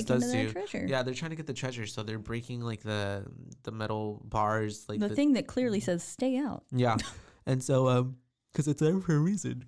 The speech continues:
Speaker 2: And
Speaker 1: Mm-hmm.
Speaker 2: so
Speaker 1: And
Speaker 2: um,
Speaker 1: too late, she realizes the
Speaker 2: Mm-hmm.
Speaker 1: treasures are a trap.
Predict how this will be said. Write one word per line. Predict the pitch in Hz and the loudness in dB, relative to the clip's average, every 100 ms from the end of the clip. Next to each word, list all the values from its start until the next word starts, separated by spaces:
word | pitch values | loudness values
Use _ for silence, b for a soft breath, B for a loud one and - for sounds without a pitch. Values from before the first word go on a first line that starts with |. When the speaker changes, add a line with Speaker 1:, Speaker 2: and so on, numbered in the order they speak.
| - | -8
Speaker 2:
And | 214 156 | -6 0
Speaker 1:
Mm-hmm. | 160 202 | 0 0
Speaker 2:
so | 185 175 180 B B B B _ _ _ _ _ - - | 0 2 0 B B B B _ _ _ _ _ -20 0
Speaker 1:
And | 220 | 4
Speaker 2:
um, | 220 - | 4 2
Speaker 1:
too | 117 277 269 | 2 4 6
late, | 262 214 165 | 2 0 -2
she | - - 185 - - - | -8 -4 -4 -4 -10 -6
realizes | 202 180 170 165 180 - | -2 -2 -2 -6 -8 -6
the | |
Speaker 2:
Mm-hmm. | 233 | -6
Speaker 1:
treasures | 269 330 302 302 285 | -2 -2 -2 -4 -4
are | 262 | -6
a | |
trap. | - 294 - | -4 -4 -4